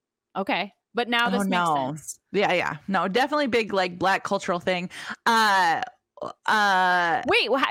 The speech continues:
Speaker 1: to explain this, t-, educate
Speaker 2: it's,
Speaker 1: us on this.
Speaker 2: so it's the, like, kind of dance on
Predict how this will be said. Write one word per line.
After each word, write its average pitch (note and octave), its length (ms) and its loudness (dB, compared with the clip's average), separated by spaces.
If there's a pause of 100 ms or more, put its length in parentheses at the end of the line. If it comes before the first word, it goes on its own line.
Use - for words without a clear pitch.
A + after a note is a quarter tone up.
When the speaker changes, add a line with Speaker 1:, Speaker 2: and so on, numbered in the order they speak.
Speaker 1:
to - 140 -2
explain D#4 380 -2 (120)
this, - 160 -4 (160)
t-, - 140 -10 (220)
educate D#4 420 0
Speaker 2:
it's, G3 80 -2
Speaker 1:
us E3+ 220 -2
on E3 120 -4
this. - 140 -2
Speaker 2:
so G4 200 2 (480)
it's - 640 -2
the, C#4 200 0
like, C#4 240 -2
kind D#4 300 -2
of G#3 160 -4
dance F#3 640 -2 (120)
on G#3+ 540 0